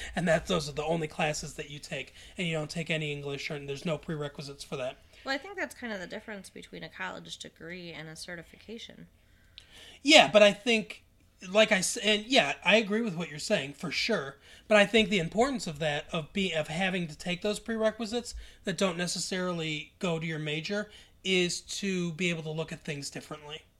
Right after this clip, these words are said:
Speaker 1: and to
Speaker 2: Mm-hmm.
Speaker 1: get a different perspective on things
Speaker 2: Yep.
Speaker 1: and to be just more well-rounded person.
Speaker 2: Agreed.
Speaker 1: But, uh, yeah, so The Breakfast Club, definitely kind of,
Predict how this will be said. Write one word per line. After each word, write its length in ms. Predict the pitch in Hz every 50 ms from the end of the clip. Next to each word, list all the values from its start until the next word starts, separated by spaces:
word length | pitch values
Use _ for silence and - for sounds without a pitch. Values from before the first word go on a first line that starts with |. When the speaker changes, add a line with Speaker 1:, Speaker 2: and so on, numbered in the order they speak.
| _ -
Speaker 1:
and 140 | 185 180
to 80 | 165 185
Speaker 2:
Mm-hmm. 40 | -
Speaker 1:
get 100 | 196 190
a 40 | 175
different 300 | - 196 156 175 165 -
perspective 420 | 156 - - 165 139 - - 147
on 160 | 139 139 151 -
things 340 | - 170 165 180 - - - - - 403
Speaker 2:
Yep. 60 | 392
Speaker 1:
and 60 | 233
to 60 | 269
be 140 | 269 262 233
just 240 | 185 254 - - -
more 240 | 208 214 208 202 190
well-rounded 600 | 165 185 185 180 165 170 170 165 151 143 131 -
person. 380 | - - 240 - - - - - _ - - _ - _ - - - - - - - - - - - -
Speaker 2:
Agreed. 400 | - 202 208 277 349 392 277 - - - - - _ - - - _ -
Speaker 1:
But, 320 | - 233 220 220 - - 208
uh, 220 | 196 180 170 160 -
yeah, 300 | - - 220 190 156 147 - -
so 360 | - - 233 220 196 180 165
The 80 | 180 175
Breakfast 460 | 208 240 269 269 269 294 277 - -
Club, 460 | - - 202 190 185 175 156 156 - - - -
definitely 880 | 214 202 220 214 - 247 233 208 - 175 185 190 190 180 165 160 -
kind 340 | - 175 214 240 277 294 285
of, 360 | 269 220 185 175 156 - -